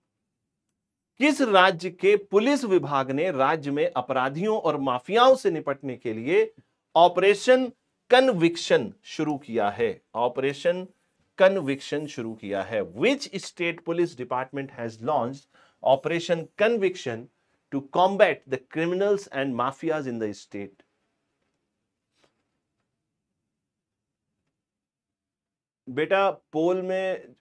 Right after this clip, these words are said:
आंसर नहीं देना है, आपको अपने YouTube के कमेंट सेक्शन में आंसर लिखना है, वहीं से हमारा जो पोल है, क्विज है, वो आंसर को पकड़ लेगा। ये लेटेस्ट टेक्नोलॉजी है, वो सिर्फ पीडब्ल्यू के पास है और वहीं से आपको अपने भविष्य के बारे में पता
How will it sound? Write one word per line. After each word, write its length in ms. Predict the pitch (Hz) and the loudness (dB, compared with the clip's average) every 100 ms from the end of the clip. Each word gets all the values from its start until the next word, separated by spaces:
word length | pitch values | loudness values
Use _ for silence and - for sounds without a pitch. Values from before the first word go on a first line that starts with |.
| 135 | -2
आंसर 340 | 143 147 160 | -2 -2 -4
नहीं 200 | 147 151 | -4 -4
देना 200 | 151 165 | -2 0
है, 120 | 180 - | -2 -2
आपको 440 | 139 143 - 170 | -4 -4 -6 -2
अपने 420 | 160 151 143 113 | -2 -2 -6 -6
YouTube 300 | 135 143 170 | -6 -4 -4
के 100 | 165 | -4
कमेंट 340 | 143 143 160 156 | -6 -4 -4 -4
सेक्शन 280 | 143 139 | -6 -6
में 120 | 139 131 | -6 -6
आंसर 300 | 123 120 127 | -6 -8 -8
लिखना 280 | 113 123 | -8 -6
है, 80 | 156 | -6
वहीं 360 | 135 117 143 165 | -6 -6 -6 -6
से 140 | - | -6
हमारा 340 | 135 127 131 131 | -4 -2 0 0
जो 120 | 127 | -4
पोल 380 | - 120 127 123 | -4 -2 -2 -2
है, 100 | 117 | -6
क्विज 320 | - 117 120 | -4 -4 -4
है, 60 | |
वो 140 | 127 113 | -6 -6
आंसर 300 | 107 107 107 | -10 -10 -12
को 100 | 107 | -12
पकड़ 280 | 101 117 113 | -10 -8 -6
लेगा। 240 | 110 123 | -4 -6
ये 180 | 117 110 | -6 -6
लेटेस्ट 440 | 113 123 170 - | -6 -6 -6 -8
टेक्नोलॉजी 560 | 131 123 123 107 113 113 | -12 -12 -6 -6 -6 -6
है, 200 | 123 135 _ _ _ | -6 -8 _ _ _
वो 80 | 110 | -12
सिर्फ 360 | 107 - 170 - | -8 -4 -6 -6
पीडब्ल्यू 400 | 131 120 113 117 | -8 -6 -6 -6
के 100 | 113 | -8
पास 320 | 104 104 - | -8 -10 -10
है 120 | 127 - _ _ _ - _ _ _ - | -18 -20 _ _ _ -20 _ _ _ -10
और 120 | 110 | -6
वहीं 280 | 120 135 143 | -2 -2 -2
से 100 | 143 | 0
आपको 360 | 123 123 120 | 0 -2 -8
अपने 200 | 110 117 | -8 -10
भविष्य 420 | 101 98 107 - | -10 -10 -10 -14
के 100 | 104 | -12
बारे 260 | 104 95 98 | -10 -8 -8
में 120 | 98 | -8
पता 380 | 95 92 160 196 | -10 -4 -4 -4